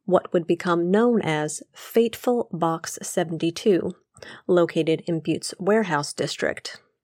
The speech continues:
As smoke poured from the Kenyon Connell Commercial Company, nine firemen from the central fire station responded to the call. Only two of them would survive the night.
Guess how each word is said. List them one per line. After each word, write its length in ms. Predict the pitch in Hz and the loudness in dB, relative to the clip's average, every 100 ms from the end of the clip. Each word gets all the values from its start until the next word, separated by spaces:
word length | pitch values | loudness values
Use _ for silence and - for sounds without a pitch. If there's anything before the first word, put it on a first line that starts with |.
| _ _ - - - _ - | _ _ -20 -20 -20 _ 0
As 240 | 220 214 - | 0 0 -8
smoke 560 | - 262 294 - - | -4 0 2 0 -8
poured 480 | - - 226 233 - | -2 4 6 6 2
from 220 | - 185 | -2 -2
the 80 | 165 | -2
Kenyon 480 | 165 185 180 180 170 | -4 -2 0 0 -2
Connell 400 | - 165 160 156 | -4 -4 -2 -4
Commercial 480 | - 180 214 - 160 | -2 2 2 0 -4
Company, 580 | - 165 147 - 208 - _ _ - - _ _ 208 | -2 -2 -2 -2 -4 -6 _ _ -20 -20 _ _ 2
nine 360 | 196 202 269 | 4 4 2
firemen 720 | 294 - 165 156 156 156 156 160 - - | 0 -2 0 0 0 -2 -2 -6 -18 -12
from 220 | - 180 | -2 0
the 80 | 170 | 0
central 500 | - 175 170 202 208 | 0 0 0 0 -2
fire 380 | - 170 156 151 | -2 -2 0 -2
station 560 | - 156 156 170 170 - - | -2 -2 -2 -2 -4 -6 2
responded 760 | 208 214 - 226 247 156 - | 4 4 0 2 2 0 -2
to 100 | - | 0
the 100 | 165 | 0
call. 560 | 165 - 196 - 202 - _ _ _ - - - - _ - | 0 0 0 0 -4 -12 _ _ _ -20 -18 -18 -20 _ 0
Only 480 | 185 170 165 180 - | 2 4 2 -2 -8
two 300 | - 254 220 | 0 4 4
of 160 | 160 | 4
them 320 | - 151 151 - _ | 2 2 0 -6 _
would 200 | - 170 | -2 -2
survive 640 | - - 165 175 170 151 - | 0 -4 0 0 0 -4 -4
the 100 | 151 | -4
night. 540 | 160 170 - - - | 0 0 -2 -8 -14